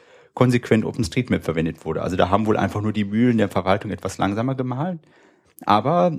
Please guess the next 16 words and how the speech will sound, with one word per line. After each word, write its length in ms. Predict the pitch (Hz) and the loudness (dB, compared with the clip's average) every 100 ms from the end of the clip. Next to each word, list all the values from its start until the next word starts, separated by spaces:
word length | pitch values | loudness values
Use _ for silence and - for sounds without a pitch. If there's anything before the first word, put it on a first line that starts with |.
| - | -2
offenbar 360 | - 123 107 98 | 0 0 0 2
sehr 140 | 101 | 0
erfolgreich, 560 | 87 - 98 - 123 139 | 0 0 0 2 0 0
sowohl 440 | - 101 104 104 | -4 0 4 4
was 200 | 98 98 | 2 -4
jetzt 280 | 104 - - | -6 -8 -8
das 220 | 98 - | -8 -6
Ausräumen 540 | - 95 - 98 95 92 | -2 -2 -2 0 0 0
von 160 | 98 | -2
juristischen 420 | 95 92 107 104 | -2 -6 -8 -10
Risiken 380 | 92 104 151 151 | -8 -6 -4 -4
ausge-, 480 | - - 120 - - | -2 -4 -6 -6 -2
angeht, 480 | 123 131 120 117 - | 0 0 -2 -6 -2
als 360 | 92 107 - | 0 2 -2
auch, 380 | 104 117 113 - | 0 2 0 0
äh, 240 | 110 107 | 0 0